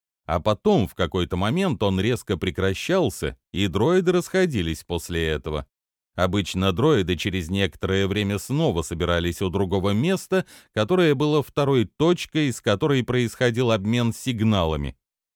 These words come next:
И так из раза в раз, без каких-либо изменений. Однако на этом успехи подчиненных Артана закончились,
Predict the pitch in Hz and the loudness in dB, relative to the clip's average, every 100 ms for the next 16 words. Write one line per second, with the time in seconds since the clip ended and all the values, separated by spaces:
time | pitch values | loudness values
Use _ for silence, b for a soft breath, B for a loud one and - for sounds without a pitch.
0 | _ - 98 87 - 147 196 - - _ | _ -2 0 0 -2 0 0 -2 -14 _
1 | _ - 117 87 92 101 131 123 90 78 | _ -2 0 0 0 0 0 -2 -2 -2
2 | 78 71 - _ _ _ _ 73 110 180 | -2 -4 -10 _ _ _ _ -4 0 0
3 | - 156 107 117 - 120 113 120 - _ | 0 -4 -2 -2 0 0 2 2 0 _
4 | _ 107 87 98 85 73 67 65 - _ | _ -4 -2 0 0 -2 -4 -8 -10 _
5 | _ _ _ 98 95 104 92 95 175 202 | _ _ _ -2 0 0 0 2 2 2
6 | 120 98 92 - 110 113 - 92 - 98 | 0 0 -2 -2 -2 -2 -4 -4 -4 -2
7 | 92 87 90 98 85 98 85 80 71 82 | 0 0 0 0 0 0 -2 -2 -2 -4
8 | - 117 165 185 180 - 170 160 - | -4 -2 0 2 0 0 2 0 -2